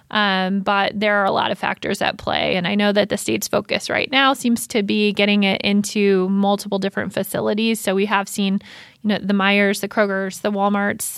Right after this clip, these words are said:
um, to, to be able to offer the vaccine now too. Um, so as we get vaccine into more places, you know, we'll, we'll look towards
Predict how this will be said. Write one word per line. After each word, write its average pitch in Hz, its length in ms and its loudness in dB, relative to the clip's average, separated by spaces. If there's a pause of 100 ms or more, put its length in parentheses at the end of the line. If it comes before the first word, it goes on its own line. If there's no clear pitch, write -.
um, 190 500 0
to, 202 180 0 (220)
to 220 100 -6
be 202 80 2
able 190 160 2
to - 100 -2
offer 202 220 2
the 196 80 -2
vaccine 185 640 0
now 185 300 2
too. 196 440 2 (180)
Um, 185 400 0
so 185 400 2 (380)
as 202 220 -2
we 214 80 2
get 214 520 0
vaccine 208 460 0
into 196 220 -2
more 196 180 -2
places, 269 800 0
you 226 80 4
know, 196 140 4
we'll, 196 340 4
we'll 202 180 0
look 196 180 0
towards 196 460 -2